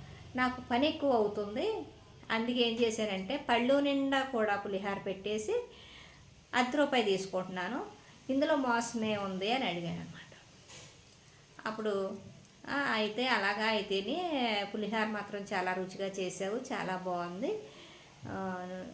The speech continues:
అయితే ఇందులో మోసం ఏమీ లేదులే అయితేని, బాగానే ఉంది, బాగా చేసుకో" అనేసి అతన్ని భుజం తట్టేసి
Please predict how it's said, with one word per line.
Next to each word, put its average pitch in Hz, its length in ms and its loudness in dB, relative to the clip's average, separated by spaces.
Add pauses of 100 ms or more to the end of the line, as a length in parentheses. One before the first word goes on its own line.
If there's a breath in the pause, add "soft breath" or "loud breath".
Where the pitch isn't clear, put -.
(120)
అయితే 214 240 0
ఇందులో 220 240 0
మోసం 202 460 0
ఏమీ 202 220 -2
లేదులే 190 440 0
అయితేని, 190 440 -2 (460)
బాగానే 196 420 2
ఉంది, 208 240 -2
బాగా 208 460 0
చేసుకో" 190 340 -2
అనేసి 196 440 -4
అతన్ని 220 340 -4
భుజం 190 380 -4
తట్టేసి 185 680 -6